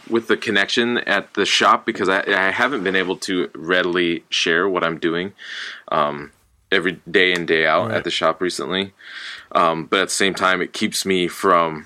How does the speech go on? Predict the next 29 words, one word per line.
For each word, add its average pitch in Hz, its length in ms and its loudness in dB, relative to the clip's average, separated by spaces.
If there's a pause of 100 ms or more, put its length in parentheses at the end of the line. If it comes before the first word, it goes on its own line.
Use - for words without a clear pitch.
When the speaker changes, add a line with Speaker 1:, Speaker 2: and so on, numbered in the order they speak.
(140)
Speaker 1:
<laughs> - 1080 -4
spending 113 600 0 (140)
too 170 240 4
much 151 240 4
time 120 340 4
on 104 120 4
Speaker 2:
Right. 92 80 -2
Speaker 1:
the 101 60 0
Instagrams. 90 640 -2
Speaker 2:
Right. 104 200 -10 (460)
Speaker 1:
Um, 87 480 2 (500)
because 92 300 0
it's 98 160 -4
easily, 92 360 -2
it's 87 160 -4
a, 104 160 2
it's - 140 -6
a 90 80 4
black - 400 -4
hole. 90 360 2
It's - 140 -10
so 95 200 4
Speaker 2:
Yeah. 92 120 0
Speaker 1:
easy 87 180 -4
to 80 80 -2
get 78 140 -4
sucked - 280 -2
into 85 340 -4
it. 69 120 -6